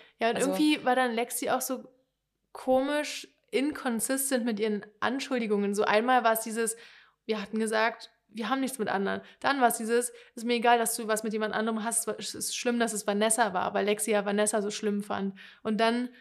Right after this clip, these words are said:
Speaker 1: auch noch diese Diskussion, ja, nur Finger oder auch Mund und keine
Speaker 2: Mhm.
Speaker 1: Ahnung, das dann vor den Eltern
Speaker 2: Oh mein
Speaker 1: auszudiskutieren.
Speaker 2: Gott, das war
Speaker 1: Entschuldigung.
Speaker 2: he-, heftig.
Speaker 1: Ey, da hätte ich, ich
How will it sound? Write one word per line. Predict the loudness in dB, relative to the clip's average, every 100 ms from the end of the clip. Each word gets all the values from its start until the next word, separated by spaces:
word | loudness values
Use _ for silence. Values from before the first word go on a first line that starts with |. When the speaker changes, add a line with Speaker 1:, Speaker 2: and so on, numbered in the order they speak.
| -20 _ -4
Speaker 1:
auch | -2
noch | 0
diese | 0 -2
Diskussion, | -2 -2 -2 2 4 2 -2 -10 _ _ _ _ _ _ -6
ja, | 0 2 4 0 -4
nur | -4 0 2 0 -4
Finger | -8 -4 -2 0 -2
oder | -2 0 2
auch | 2
Mund | 2 2 2 0
und | -4 -4 -4 -4 -2
keine | 2 4
Speaker 2:
Mhm. | 4
Speaker 1:
Ahnung, | 0 -6 -8
das | -4 2
dann | 2
vor | 2 0
den | 2 0
Eltern | 0 4 4 4 2 2
Speaker 2:
Oh |
mein | 0
Speaker 1:
auszudiskutieren. | -2 -2 -2 0 2 4 4
Speaker 2:
Gott, | 4 4 2 0 0
das | 2
war | 4 6 4
Speaker 1:
Entschuldigung. | 6 4 4
Speaker 2:
he-, | 0
heftig. | -4 -4 -2 2
Speaker 1:
Ey, | 4
da | 4
hätte | 2
ich, | -4 -6
ich | -8 -8